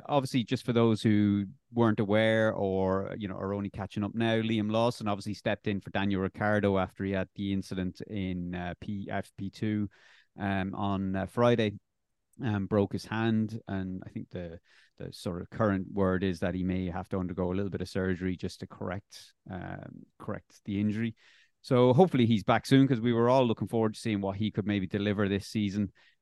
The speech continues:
Um, something tells me, g-, given the Alpha Tauri, he's probably not gonna be delivering much more than Liam Lawson did. But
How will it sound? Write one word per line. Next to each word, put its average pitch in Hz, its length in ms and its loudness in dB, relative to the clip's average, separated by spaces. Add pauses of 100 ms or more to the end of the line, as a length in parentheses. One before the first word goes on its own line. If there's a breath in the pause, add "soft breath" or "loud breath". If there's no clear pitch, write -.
Um, 95 600 0 (400)
something 104 280 -6
tells 101 260 -2
me, 101 140 -2
g-, 107 140 -12 (280)
given 101 220 -4
the 98 80 0
Alpha 101 180 -2
Tauri, 104 360 0
he's 95 80 -4
probably 98 200 -2
not 101 140 -4
gonna 101 100 -6
be 98 120 -4
delivering 98 420 -2
much 101 220 -2
more 95 180 0
than 98 100 -4
Liam 98 240 0
Lawson 127 360 4
did. 127 260 -2
But 135 140 0